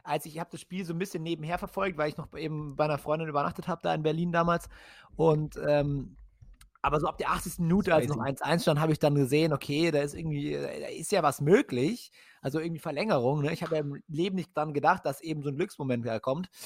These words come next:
Speaker 1: Und als dann diese Entscheidung kam, war ich wirklich zwei Minuten lang so, ich hab mich noch nie, also lang nicht mehr so auf Adrenalin gespürt, ne? Weil dieser Moment, Elfmeter, Luca, also die Elfmeter, die Bayern-Spieler machen den Elfmeterpunkt kaputt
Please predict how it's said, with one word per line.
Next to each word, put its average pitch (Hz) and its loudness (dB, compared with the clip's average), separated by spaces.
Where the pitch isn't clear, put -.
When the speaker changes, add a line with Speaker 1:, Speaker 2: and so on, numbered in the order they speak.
Speaker 1:
Und 165 6
als 190 6
dann 196 2
diese 175 0
Entscheidung 175 6
kam, 170 8
war 151 4
ich - -4
wirklich 170 -2
zwei 151 4
Minuten 151 -2
lang 131 2
so, 123 4
ich 139 -10
hab 156 -4
mich 131 -10
noch 139 -4
nie, 143 -4
also - -10
lang 156 0
nicht 160 -2
mehr 143 2
so 139 -2
auf 135 -4
Adrenalin 127 -6
gespürt, 107 -2
ne? 131 0
Weil 127 0
dieser 123 -2
Moment, 131 0
Elfmeter, 180 6
Luca, - 4
also 143 2
die 196 -12
Elfmeter, 185 4
die 147 -2
Bayern-Spieler 156 4
machen 143 -2
den 139 -2
Elfmeterpunkt 185 0
kaputt 196 0